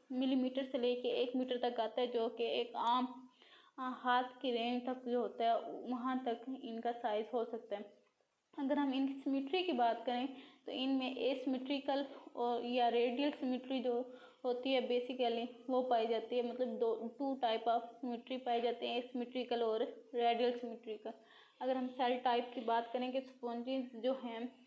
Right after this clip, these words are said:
कौन कौन से सेल उनमें present होते हैं, तो उनमें pneumococcides होते हैं जो कि स्किन cells भी आ, आ, हम कह सकते हैं। मेसेनकाइमा cells जो होते हैं,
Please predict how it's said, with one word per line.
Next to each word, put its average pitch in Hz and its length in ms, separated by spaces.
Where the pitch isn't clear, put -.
कौन 277 240
कौन 254 180
से 262 100
सेल 254 320
उनमें 247 280
present 247 580
होते 262 240
हैं, 254 140
तो 262 100
उनमें 247 340
pneumococcides 247 800
होते 247 240
हैं 247 280
जो 247 180
कि 247 160
स्किन 254 420
cells 262 280
भी 247 180
आ, 240 100
आ, 233 320
हम 247 440
कह 254 140
सकते 254 360
हैं। 247 340
मेसेनकाइमा 254 800
cells 254 340
जो 262 100
होते 254 240
हैं, 247 280